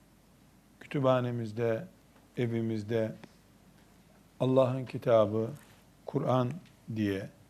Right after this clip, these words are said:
tuttuğumuz bu kitap bu şekilde gökten inmedi. Yani bu şekilde, e, bir kitap olarak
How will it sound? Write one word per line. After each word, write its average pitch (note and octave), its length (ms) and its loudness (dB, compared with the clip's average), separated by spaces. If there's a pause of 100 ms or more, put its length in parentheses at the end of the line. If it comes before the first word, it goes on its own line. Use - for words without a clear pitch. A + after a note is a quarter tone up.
(200)
tuttuğumuz A#2+ 560 -4
bu A#2 100 -8
kitap A#2+ 400 -4 (720)
bu C#3+ 240 2
şekilde C3+ 640 0
gökten B2+ 640 -2
inmedi. G2+ 560 -6 (1900)
Yani G2+ 280 -4
bu C3 100 -4
şekilde, A#2+ 640 -2 (1080)
e, G#2+ 260 -6
bir A2+ 140 -6
kitap C3+ 380 0
olarak A2 440 0